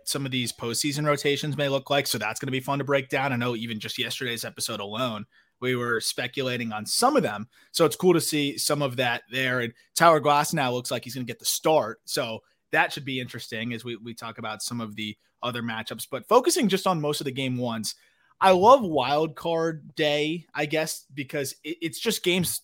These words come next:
the whole freaking day from twelve to eight. And, and I do feel bad for, you know, people that, that do have jobs that they cannot sneak away and watch that. And, and that's the tough part about this whole thing.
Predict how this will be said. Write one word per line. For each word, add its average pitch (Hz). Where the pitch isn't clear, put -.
the 131
whole 143
freaking 110
day 143
from 156
twelve 170
to -
eight. 143
And, 202
and 202
I 196
do 254
feel 294
bad 139
for, 131
you 151
know, 156
people 170
that, 139
that 117
do 147
have 135
jobs 160
that 151
they 151
cannot 143
sneak 165
away 139
and 117
watch 127
that. 113
And, 139
and 156
that's 196
the 165
tough -
part 170
about 175
this 190
whole 190
thing. 208